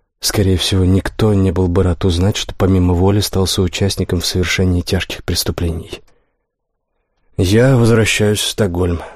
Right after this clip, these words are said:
объявил Торкель, поднимаясь из-за стола. «Всем до скорой встречи. Еще увидимся, нужно кое с чем закончить». Всю вторую половину дня Торкель был подавлен.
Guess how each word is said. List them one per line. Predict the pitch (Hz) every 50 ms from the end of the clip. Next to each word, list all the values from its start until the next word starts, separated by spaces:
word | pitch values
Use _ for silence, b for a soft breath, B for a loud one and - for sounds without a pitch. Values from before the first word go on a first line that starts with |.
| B B B
объявил | 98 92 98 101 98 92 87
Торкель, | - - 107 107 - - 117 101
поднимаясь | - - 101 92 98 95 98 95 92 - - -
из-за | 107 90 85 85
стола. | - - - 92 85 85 - - b b b b b b b b b b b b b b b b
«Всем | - - - 120 123 123 131 123
до | 117 117 113
скорой | 110 - - - 113 110 110 107
встречи. | 98 - - - 92 90 85 - - - 101 - - - -
Еще | 104 101 - - 120
увидимся, | 110 104 117 113 101 110 104 - - 107 104 95 - -
нужно | - 107 117 131 120 113 117 -
кое | - 107 110
с | -
чем | - 107 101 98
закончить». | 95 95 - - 95 87 - - - - - - b b b b b b b b b b b b _ _ _ _ _ _ _ _ _ _ _ -
Всю | - - - 104
вторую | - - 101 95 98 -
половину | - 98 98 95 95 92 87
дня | 92 101 101 98
Торкель | - - 101 92 - - 98 85
был | 85 98 95 90 -
подавлен. | - - 95 87 82 87 82 78 82 82 80 -